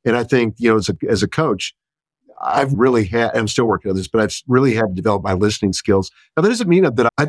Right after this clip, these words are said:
I sometimes believe in directive coaching. You know, I don't like the model where it's all indirect. So that's definitely a tool in the toolbox.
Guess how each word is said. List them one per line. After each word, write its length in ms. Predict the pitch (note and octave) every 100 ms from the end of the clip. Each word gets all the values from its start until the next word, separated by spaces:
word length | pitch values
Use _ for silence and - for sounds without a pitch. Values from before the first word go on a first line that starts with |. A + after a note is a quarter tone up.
| D3
I 120 | D#3
sometimes 420 | C#3 G#3+ A#3 F3+
believe 420 | A2+ B2 C3 B2 C#3+
in 180 | C3 A#2
directive 680 | G#2+ G#2 A2 - G2+ F#2 - _ _ _
coaching. 320 | - A2 - - - _ _ _ _
You 100 | A2+
know, 340 | A#2 A2 A2 - _
I 60 |
don't 140 | C#3 G#3+
like 180 | F3+ C3+
the 80 |
model 320 | A#2+ A#2 B2 G#2
where 140 | G#2+
it's 120 | F#2
all 400 | B2+ A2+ G#2+ G2+ _ _ _ _
indirect. 680 | C#3 A#2 G#2 F#2+ - - _ _ _ _ _
So 220 | - C3+ A2+
that's 280 | C3 D3
definitely 480 | - G#2+ B2+ C#3 F3+
a 40 | A3+
tool 440 | - A2+ A#2 C#3+ _
in 120 | B2+
the 60 | B2+
toolbox. 680 | C#3 D#3+ B2+ G#2+ G#2+ -